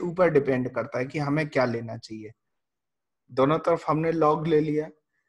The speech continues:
अब base क्या लेना चाहिए ये हमारे ऊपर depend करता है।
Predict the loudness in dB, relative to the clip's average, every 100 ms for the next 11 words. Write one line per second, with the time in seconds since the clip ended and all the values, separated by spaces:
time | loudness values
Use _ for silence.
0 | _ _ _ _ _ _ -4 -4 -8 -10
1 | -2 6 6 6 2 4 4 4 2 0
2 | 2 4 6 4 4 2 4 6 4 4
3 | 2 2 0 -4 -4 -6 -6 -8